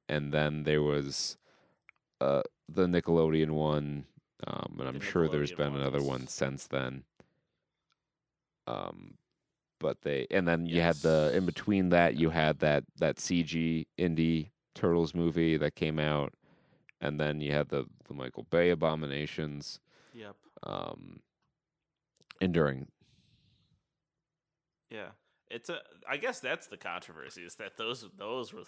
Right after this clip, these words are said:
Speaker 2: those ones came
Speaker 1: Nope.
Speaker 2: out. But Turtles
Speaker 1: Turtles
Speaker 2: don't
Speaker 1: don't
Speaker 2: care.
Speaker 1: give a shit. Well, a
Speaker 2: Turtles
Speaker 1: bunch
Speaker 2: just
Speaker 1: of old
Speaker 2: don't release
Speaker 1: games.
Speaker 2: a new fucking game.
Speaker 1: There is no price listed on the Steam page,
Speaker 2: Yeah.
Speaker 1: which is probably why they did not include it in there.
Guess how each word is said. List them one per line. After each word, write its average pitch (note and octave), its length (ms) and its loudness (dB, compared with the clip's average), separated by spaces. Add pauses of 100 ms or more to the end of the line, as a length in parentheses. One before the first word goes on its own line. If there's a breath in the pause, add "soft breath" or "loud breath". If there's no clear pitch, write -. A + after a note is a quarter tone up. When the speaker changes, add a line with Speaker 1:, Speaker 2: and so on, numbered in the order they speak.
(220)
Speaker 2:
those F#2 220 -14
ones - 160 -20
came - 160 -18
Speaker 1:
Nope. G#2+ 200 0
Speaker 2:
out. C2 120 -18 (460 soft breath)
But G#2 160 -6 (500)
Turtles C#3 300 -10
Speaker 1:
Turtles A#2 260 4
Speaker 2:
don't B2+ 120 2
Speaker 1:
don't A#2+ 100 -2
Speaker 2:
care. B2+ 80 2
Speaker 1:
give - 40 2
a - 20 -4
shit. C2 220 -6
Well, D2 260 0
a - 20 -18
Speaker 2:
Turtles - 140 -4
Speaker 1:
bunch D#2+ 140 2
Speaker 2:
just - 100 -10
Speaker 1:
of D2 60 0
old C#2+ 100 -2
Speaker 2:
don't G2+ 100 -10
release G2 120 -6 (120)
Speaker 1:
games. - 20 -12
Speaker 2:
a G2 60 -14
new G#2+ 80 -14
fucking A#2 280 -14
game. G#2 160 -6
Speaker 1:
There B2 160 8
is G#2+ 160 4
no D3 400 6
price C#3 540 2
listed A#2 680 2
on G#2+ 360 4
the F2+ 100 2
Steam G2 560 -2
page, - 760 -2
Speaker 2:
Yeah. - 40 -20 (320)
Speaker 1:
which - 140 -14
is C#2+ 100 -10
probably E2 400 2
why D#2 240 4
they D2 120 0
did D2 200 -4
not C#2+ 340 -4
include D2 460 -8
it C2+ 200 -8
in C#2 200 -10
there. C2+ 320 -8